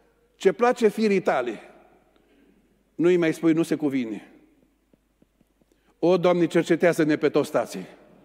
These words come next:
și ajută-ne să fim tați după voia Ta. De ce să ai planul Lui? Indiferent ce zice Dumnezeu,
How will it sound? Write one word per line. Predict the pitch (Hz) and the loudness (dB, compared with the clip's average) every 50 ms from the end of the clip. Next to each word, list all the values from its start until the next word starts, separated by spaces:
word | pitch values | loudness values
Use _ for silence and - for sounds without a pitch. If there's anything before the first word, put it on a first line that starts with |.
| _ _ _ - - - _ _ _ _ _ _ _ _ _ _ _ _ _ _ _ _ | _ _ _ -20 -20 -20 _ _ _ _ _ _ _ _ _ _ _ _ _ _ _ _
și | - - | -2 0
ajută-ne | 151 151 147 185 185 190 175 160 | 0 2 2 2 4 4 0 4
să | 175 175 | 2 2
fim | - 175 175 165 156 | 2 2 0 0 2
tați | - 175 160 - - | 2 2 2 0 -2
după | 135 147 - 156 | -6 -2 0 0
voia | 147 139 165 156 135 135 | 0 2 0 0 0 -2
Ta. | 131 127 104 - - - - - - _ _ _ _ _ _ _ _ _ _ _ _ _ _ _ _ _ _ _ _ _ _ _ _ _ _ _ _ _ _ _ _ _ _ _ _ _ _ _ _ - - 165 | -2 -4 -8 -8 -10 -20 -20 -20 -20 _ _ _ _ _ _ _ _ _ _ _ _ _ _ _ _ _ _ _ _ _ _ _ _ _ _ _ _ _ _ _ _ _ _ _ _ _ _ _ _ -16 -6 -4
De | 160 | -4
ce | 175 - 262 | 0 0 0
să | 233 233 | 2 2
ai | 226 214 | 0 2
planul | 226 214 208 214 208 190 | 0 -2 0 0 0 -2
Lui? | 170 123 104 - - - - - _ _ _ _ _ _ _ _ _ _ _ | -2 -2 -4 -10 -16 -20 -20 -20 _ _ _ _ _ _ _ _ _ _ _
Indiferent | 180 226 285 294 302 196 233 208 196 185 | 2 2 2 2 2 2 2 2 2 2
ce | 196 180 | 2 0
zice | 160 151 - 175 | 0 0 -2 0
Dumnezeu, | 156 151 143 131 123 117 - 139 165 196 214 | 0 0 -2 -2 -2 -2 -2 0 0 0 0